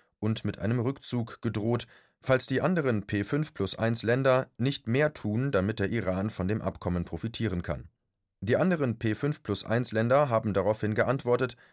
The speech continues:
dass die jüngsten Aktionen des Iran es ihnen erschweren,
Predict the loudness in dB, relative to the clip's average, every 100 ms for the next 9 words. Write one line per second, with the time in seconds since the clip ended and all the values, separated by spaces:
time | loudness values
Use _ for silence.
0 | _ _ -8 -4 0 0 0 -2 -2 -4
1 | -4 -2 0 0 0 -2 -2 2 2 2
2 | -2 -2 -2 0 -2 -2 0 2 0